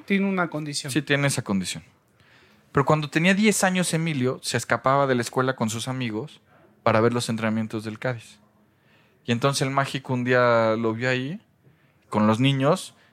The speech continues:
Speaker 2: Te digo, el mágico sabía, estos güeyes se escaparon de la escuela y les dijo, "Brínquense, vénganse a la cancha", y se puso a jugar con ellos.
Speaker 1: <laughs> Pero tráiganse un whisky.
Speaker 2: No, en lugar, en lugar, o sea, se puso a jugar con ellos. Y entonces Emilio se escapaba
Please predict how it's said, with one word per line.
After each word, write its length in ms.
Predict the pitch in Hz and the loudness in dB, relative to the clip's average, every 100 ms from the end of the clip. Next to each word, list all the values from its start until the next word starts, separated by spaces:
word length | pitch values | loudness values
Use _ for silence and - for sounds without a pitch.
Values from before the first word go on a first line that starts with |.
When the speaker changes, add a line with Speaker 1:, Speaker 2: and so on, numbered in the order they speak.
| _ | _
Speaker 2:
Te 160 | 175 185 | 0 4
digo, 100 | 135 | 4
el 80 | |
mágico 340 | 127 131 139 120 | 2 0 -2 -2
sabía, 260 | 117 110 | -2 -2
estos 200 | 113 - | -4 -4
güeyes 200 | 107 107 | 0 2
se 40 | 104 | 0
escaparon 460 | - 101 107 104 | -2 -2 0 -2
de 80 | 104 | -2
la 80 | 104 | -6
escuela 320 | - - 117 | -6 -8 -6
y 20 | |
les 140 | 117 110 | -4 -4
dijo, 300 | 120 - 117 | -6 -6 -2
"Brínquense, 440 | 147 180 165 147 | 0 0 -2 -4
vénganse 320 | 156 175 165 | -4 -4 -2
a 20 | 135 | -2
la 100 | 127 | -2
cancha", 240 | 156 - | -4 -6
y 20 | |
se 80 | - | -8
puso 180 | - 135 | -2 0
a 40 | |
jugar 160 | 135 135 | 2 0
con 160 | 139 147 | 0 -2
ellos. 220 | 135 107 | -4 0
Speaker 1:
<laughs> 680 | 208 160 208 - - - - | 0 2 0 -2 -18 -10 0
Pero 220 | 170 170 | 0 2
tráiganse 440 | 220 220 214 196 | 2 4 4 2
un 140 | 208 202 | 2 2
whisky. 220 | 202 151 - 269 | 0 2 2 2
Speaker 2:
No, 220 | 175 220 240 | 4 6 8
en 120 | 214 | 8
lugar, 160 | 240 247 | 8 8
en 120 | 196 | 6
lugar, 340 | 180 180 220 180 | 6 6 6 4
o 60 | |
sea, 180 | 175 190 | 2 0
se 120 | 165 | 0
puso 180 | 170 208 | -2 0
a 20 | |
jugar 140 | 214 202 | 0 2
con 160 | 202 | 2
ellos. 320 | 208 196 - - _ _ _ _ - | 0 -2 -6 -12 _ _ _ _ -4
Y 60 | |
entonces 340 | 131 143 165 160 | 0 2 2 2
Emilio 420 | 165 175 170 175 | 2 4 6 4
se 100 | - | 2
escapaba 560 | 131 127 - 143 156 | -4 -4 2 4 4